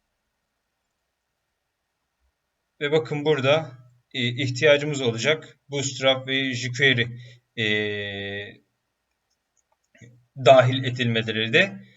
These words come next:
çalıştırıldı arkadaşlar. İşlemimiz de bitti. Şu an yapmamız gereken şey,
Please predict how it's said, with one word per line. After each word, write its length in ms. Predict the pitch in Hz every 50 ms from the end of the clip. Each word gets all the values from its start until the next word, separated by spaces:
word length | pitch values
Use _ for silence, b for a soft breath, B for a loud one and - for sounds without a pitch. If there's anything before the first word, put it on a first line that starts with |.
| B B _
çalıştırıldı 600 | - - 180 196 208 - - - 185 170 156 143 131
arkadaşlar. 720 | 117 117 120 123 117 107 98 - - 180 202 202 202 - b b b b b b _ -
İşlemimiz 480 | 185 - - 208 208 202 208 202 185 190
de 100 | 196 185
bitti. 540 | 202 196 - - 147 147 185 226 226 - - - _ _ _ _ _ _ _ _ _ b b b b b b b b b b b b _ _ _ _
Şu 220 | - - - 226 226
an 100 | 226 233
yapmamız 500 | 226 226 226 226 226 226 233 247 226 208
gereken 420 | 202 170 165 156 - 165 160 156
şey, 360 | 156 - - 202 196 202 226